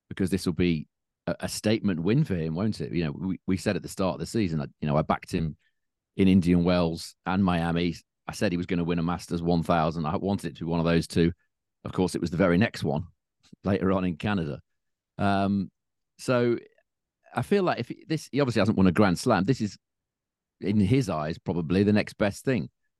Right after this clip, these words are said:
Um, he's well prepared. He's got the crowd behind him. He's got the stats. He's got the form.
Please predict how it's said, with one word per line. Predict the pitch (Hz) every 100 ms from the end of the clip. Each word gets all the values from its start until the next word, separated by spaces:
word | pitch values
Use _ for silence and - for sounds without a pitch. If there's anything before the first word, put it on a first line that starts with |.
| _ _ -
Um, | 85 87 87 90 76 50
he's | - 104 -
well | 113
prepared. | 104 104 98 98 98
He's | -
got | - 120
the | -
crowd | 92 90 82
behind | 82 92 95
him. | 90
He's | 85
got | 113 -
the |
stats. | 76 - 92 73
He's | 107
got | 101 -
the |
form. | - 101 92 92